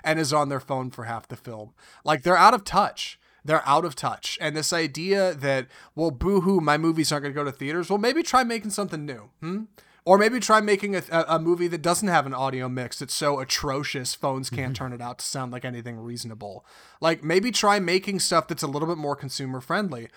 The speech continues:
Speaker 1: Or you know what? Get cozy with this idea that your theaters, their, your movies will still run in theaters, just maybe a few less, right?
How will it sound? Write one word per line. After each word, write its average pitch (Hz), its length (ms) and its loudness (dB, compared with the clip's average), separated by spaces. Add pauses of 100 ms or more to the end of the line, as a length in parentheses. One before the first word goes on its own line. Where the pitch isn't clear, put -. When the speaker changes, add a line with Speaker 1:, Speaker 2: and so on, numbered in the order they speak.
(180)
Speaker 1:
Or 262 160 8
you 320 120 2
know 359 140 6
what? 262 340 6
Get 226 160 0
cozy 262 400 2
with 233 120 -6
this 220 180 0
idea 208 300 0
that 180 120 -2
your 196 160 2
theaters, 240 420 -4
their, 180 280 2
your 190 160 2
movies 214 340 -2
will 185 80 -2
still 202 260 0
run 175 260 0
in 151 180 -6
theaters, 185 360 -2
just - 200 -4
maybe 180 300 -2
a 147 80 -4
few 180 280 -12
less, 127 540 -4
right? 135 320 -6